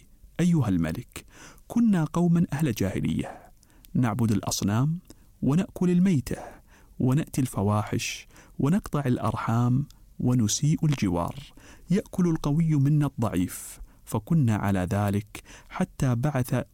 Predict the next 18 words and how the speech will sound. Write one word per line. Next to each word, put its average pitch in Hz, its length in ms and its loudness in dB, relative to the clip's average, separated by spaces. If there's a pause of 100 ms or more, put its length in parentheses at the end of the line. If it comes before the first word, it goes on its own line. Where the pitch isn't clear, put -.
حتى 131 460 -2
بعث 127 360 0
الله 117 480 2
إلينا 110 440 2
رسولا 160 400 0
منا 92 640 0 (400)
نعرف 156 460 0
نسبه 135 600 0
وصدقه 135 880 0 (360)
وأمانته 110 840 2
وعفافه، 139 920 0 (380)
فدعانا 139 600 0
إلى 156 280 2
الله 143 440 2
عز - 220 -2
وجل - 480 -4 (400)
لنوحده 123 800 2 (200)
ونعبده 156 760 2